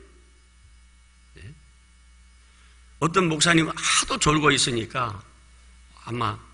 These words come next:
좀 감정이 상하죠. 상해서 "눈 떠요, 눈 떠." 하니까 밑에서 그러더래요.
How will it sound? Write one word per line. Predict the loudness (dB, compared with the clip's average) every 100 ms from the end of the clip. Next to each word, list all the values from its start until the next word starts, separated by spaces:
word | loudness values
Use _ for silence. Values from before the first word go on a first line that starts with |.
| -8
좀 | -4 -2 -4 -6
감정이 | -4 -2 -2 -2
상하죠. | -4 -6 -8 -12 -18 -20 -20
상해서 | -12 -8 -6 -6 -10 -12 -18 -20 -20 -20 -14
"눈 | -8 -6 2
떠요, | 6 8 6
눈 | 4 -2 4
떠." | 8 8
하니까 | 4 -6 -6 -8 -8 -12 -20 -20 -14
밑에서 | -10 -8 -10 -8
그러더래요. | -6 -6 -6 -10